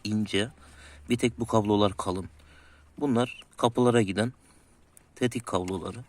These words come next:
Bu kablolara on iki volt ver-, verildiği zaman kapılar açılıyor ve kapanıyor. Birine on iki volt verince açılıyor, diğerine verince kapanıyor.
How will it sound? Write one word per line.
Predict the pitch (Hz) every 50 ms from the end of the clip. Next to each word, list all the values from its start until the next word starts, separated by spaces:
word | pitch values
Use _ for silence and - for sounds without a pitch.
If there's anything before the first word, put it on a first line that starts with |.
| _ - - - - - - _ -
Bu | - 117
kablolara | - 117 113 107 110 104 101 104 101 98 104 98 - - _ -
on | 123 120 113
iki | 104 - 107
volt | 101 104 95 - -
ver-, | 110 107 107 107 - -
verildiği | 107 107 104 110 107 104 113 110
zaman | 92 98 95 95 107 127 - _ - - - - - - - - -
kapılar | - 110 98 - 98 98 107 123 - - - - - - _ _ _ _ _ - _ _ _ _ _ _ _ _ _ _ _ -
açılıyor | - 127 120 - - 98 92 95 107 113
ve | 120 117
kapanıyor. | - 110 104 - 107 101 98 90 98 101
Birine | 101 104 98 98 98 95 101 - - _ _ _ _ _ _ _ -
on | 101 101 92
iki | - - 98
volt | 90 - -
verince | 95 85 98 90 - 95
açılıyor, | 98 95 - - 85 92 101 104 107
diğerine | 107 104 98 92 98 98 95
verince | 95 92 98 98 - 113
kapanıyor. | - 110 101 - 104 95 87 92 82 85